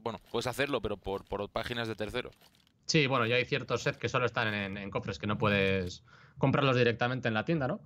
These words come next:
Speaker 1: Ujú.
Speaker 2: Y realmente lo compras, eh, también por el, eh, por el market. O sea, toda la economía es la de, la del market de Steam.
Speaker 1: Sí.
Speaker 2: Y lo que sí que suele ser caro son, por ejemplo, igual los Immortals que salen en las cajas de,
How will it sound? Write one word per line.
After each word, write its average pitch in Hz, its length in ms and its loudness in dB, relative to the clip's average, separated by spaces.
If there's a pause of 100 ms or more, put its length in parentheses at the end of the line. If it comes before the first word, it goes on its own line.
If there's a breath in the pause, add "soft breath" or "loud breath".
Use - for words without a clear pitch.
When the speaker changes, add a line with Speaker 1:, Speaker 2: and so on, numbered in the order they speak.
(180)
Speaker 1:
Ujú. 113 180 -8
Speaker 2:
Y 120 40 4
realmente 160 400 2
lo 156 100 2
compras, 165 340 0
eh, 131 100 4
también 113 300 0
por 147 140 4
el, 98 340 2
eh, 90 100 0
por 85 140 -2
el 90 100 0
market. 98 400 -2 (340)
O - 40 -20
sea, 87 400 -4
toda 110 140 2
la 110 60 4
economía 113 380 2
es 117 60 -2
la 107 140 2
de, 98 200 2
la 92 120 0
del 95 100 0
market 107 320 -2
de 80 140 -10
Steam. 98 260 -6 (300 loud breath)
Speaker 1:
Sí. - 160 -6 (100)
Speaker 2:
Y 104 440 0
lo 113 100 4
que 127 80 0
sí 196 100 2
que 196 80 4
suele 196 180 4
ser 180 160 4
caro 175 280 4
son, 165 180 2
por 147 120 4
ejemplo, 113 1080 4 (420 soft breath)
igual 120 360 2
los 113 160 2
Immortals 113 500 2
que 117 80 -4
salen 117 220 0
en 107 260 0
las 95 180 0
cajas 104 380 -4
de, 95 600 -2